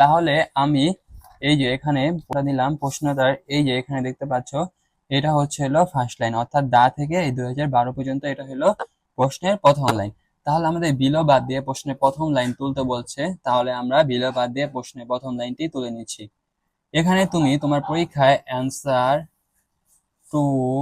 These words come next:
the question নং যেটা থাকবে তুমি সেটা এখানে লিখবে।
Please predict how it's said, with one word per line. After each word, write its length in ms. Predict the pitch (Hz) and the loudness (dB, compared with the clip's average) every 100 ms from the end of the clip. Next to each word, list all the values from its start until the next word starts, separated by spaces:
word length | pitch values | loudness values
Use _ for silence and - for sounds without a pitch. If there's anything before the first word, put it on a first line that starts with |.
| 147 123 | -4 2
the 200 | 120 120 123 120 143 165 _ _ _ _ _ _ _ _ _ _ _ _ _ _ _ _ _ _ _ _ _ _ _ _ | 4 6 6 6 2 -2 _ _ _ _ _ _ _ _ _ _ _ _ _ _ _ _ _ _ _ _ _ _ _ _
question 440 | 143 139 - 143 156 143 - _ _ _ _ _ _ - | -6 -6 -4 -2 -2 -4 -10 _ _ _ _ _ _ -4
নং 380 | 131 120 117 127 170 - _ - - _ _ _ _ _ _ _ _ _ _ _ 131 | 0 2 4 2 -2 -10 _ -20 -20 _ _ _ _ _ _ _ _ _ _ _ -4
যেটা 300 | 139 147 160 | 2 6 6
থাকবে 280 | 147 147 151 185 | 4 0 0 0
তুমি 140 | 160 131 | 2 0
সেটা 200 | 131 127 135 | -2 -4 -4
এখানে 240 | 135 151 202 214 _ _ _ | -2 -2 -2 -4 _ _ _
লিখবে। 240 | 135 135 | -2 0